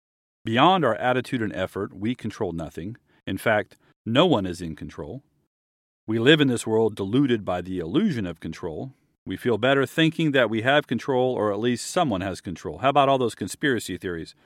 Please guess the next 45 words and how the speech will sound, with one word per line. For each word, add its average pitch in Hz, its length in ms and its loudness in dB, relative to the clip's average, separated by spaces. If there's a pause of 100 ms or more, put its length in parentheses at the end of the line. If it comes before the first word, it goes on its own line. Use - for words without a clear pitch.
(160)
that - 120 -8
some 117 200 0
persons 110 500 -2
or 87 120 -10
group 117 340 0
is 80 100 -8
somehow 107 340 -2
in 95 60 -8
control 98 600 -2
of 90 160 -12
the 95 80 -6
world 95 420 -2
and 82 140 -10
its 78 100 -14
future? 82 460 -10 (920)
We 113 60 -2
like 113 180 -2
to 104 80 -8
complain 135 440 0
about 92 260 -4
that, 90 300 -8 (480)
but 104 100 -2
in 104 120 -2
one 127 180 2
way 107 240 0
it - 120 -4
makes 107 280 -6
us 104 100 -8
feel 107 200 -4
better, 107 420 -2 (260)
the 90 60 -8
thought 104 260 -2
that - 160 -6 (140)
at 101 100 -6
least 110 240 -6
someone's 113 400 0
in 82 140 -10
control. 82 460 -14 (760)
My 92 80 -6
question 113 400 -4
now 131 220 2
is, 107 180 -4 (640)
are 107 120 2
we 147 200 2
controlled? 85 580 -8